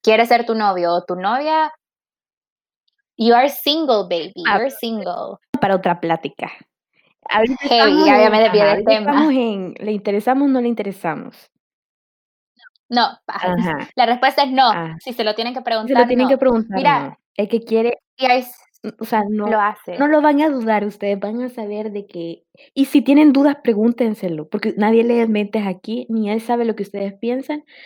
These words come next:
Speaker 2: ni ustedes saben lo que piensa él, o ella, o quien sea.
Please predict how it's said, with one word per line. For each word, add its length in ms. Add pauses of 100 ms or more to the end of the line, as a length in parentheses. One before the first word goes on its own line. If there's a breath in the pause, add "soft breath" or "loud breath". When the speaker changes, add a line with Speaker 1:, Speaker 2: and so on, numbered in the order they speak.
(120 loud breath)
Speaker 2:
ni 80
ustedes 400
saben 220
lo 120
que 100
piensa 580 (100)
él, 360 (160)
o 180
ella, 480
o 220 (100)
quien 180
sea. 300